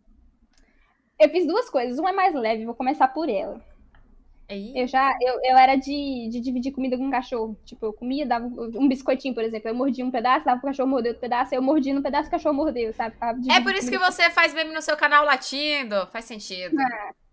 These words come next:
Speaker 1: tive muito contato com cachorro, né? Eu tenho que, no mínimo, saber falar a língua deles.
Speaker 2: Faz
Speaker 1: No
Speaker 2: sentido.
Speaker 1: mínimo. E aí... é, pois é. Aí,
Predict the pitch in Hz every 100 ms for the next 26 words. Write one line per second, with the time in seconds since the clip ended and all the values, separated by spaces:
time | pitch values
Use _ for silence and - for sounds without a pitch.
0 | - 208 - 339 269 214 - 214 302 233
1 | 311 339 - - 240 226 226 226 233 262
2 | 320 403 349 339 392 427 554 359 370 370
3 | 349 370 466 427 - - - _ _ _
4 | - 220 220 208 277 370 415 269 - -
5 | _ - - - _ _ _ _ _ -
6 | - - - - 247 247 262 262 269 302
7 | 320 277 233 226 - - - - - -
8 | - - 254 220 - - 240 247 226 -
9 | - - - 254 254 254 277 262